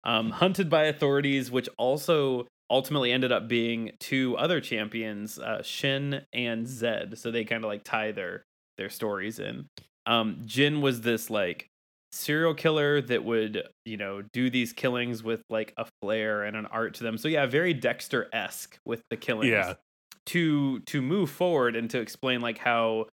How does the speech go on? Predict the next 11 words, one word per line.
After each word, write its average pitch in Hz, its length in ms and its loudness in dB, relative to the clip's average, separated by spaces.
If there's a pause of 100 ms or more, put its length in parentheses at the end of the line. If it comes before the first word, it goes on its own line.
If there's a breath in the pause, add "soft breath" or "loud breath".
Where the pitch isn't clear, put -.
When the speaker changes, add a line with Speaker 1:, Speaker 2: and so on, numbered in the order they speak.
(240)
Speaker 1:
you 117 60 -4
know, 107 120 -2
'cause 139 140 0
all 196 340 4
these 185 240 -2
champions 135 540 0
end 127 220 0
up 117 200 2 (360)
in 143 480 2
the 131 200 2
war 120 680 2